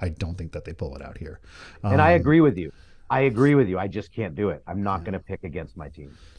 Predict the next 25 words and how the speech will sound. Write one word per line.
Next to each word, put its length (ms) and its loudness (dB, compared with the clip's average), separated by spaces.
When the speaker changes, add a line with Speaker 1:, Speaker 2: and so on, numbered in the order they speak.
Speaker 1:
So 420 2
that 240 -2
leaves 160 0
us, 140 0
I'm 80 -2
not 140 0
gonna 140 -2
go 60 0
through 140 0
the 60 2
rest 120 2
of 60 -4
the 60 0
matches, 240 -6
but 80 -4
that 140 -2
leaves 260 -2
us, 340 -4
you 160 0
know, 240 -2
with 240 -4
a 40 -4
few 280 -4
differences. 540 -4
But 360 -4